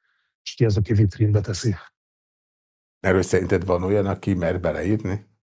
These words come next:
Speaker 1: Biztos vagyok benne. Szerintem az Eszterházy mindenkit erre, erre sarkalna.
Speaker 2: Látod, most eszembe jutott az Auster, az egy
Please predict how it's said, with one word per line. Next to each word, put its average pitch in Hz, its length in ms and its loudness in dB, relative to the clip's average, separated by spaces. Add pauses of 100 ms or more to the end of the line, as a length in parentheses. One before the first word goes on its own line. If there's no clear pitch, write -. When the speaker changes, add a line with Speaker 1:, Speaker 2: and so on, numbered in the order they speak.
(1000)
Speaker 1:
Biztos 120 340 4
vagyok 107 220 4
benne. 107 360 2 (200)
Szerintem 127 340 4
az 131 60 6
Eszterházy 123 400 2
mindenkit 110 400 4
erre, 110 320 0 (880)
erre 113 260 2
sarkalna. 110 680 0 (920)
Speaker 2:
Látod, 101 280 4
most 90 200 0
eszembe 90 360 4
jutott 87 340 0
az - 140 -8
Auster, 95 560 2 (240)
az 101 160 -6
egy 101 120 -4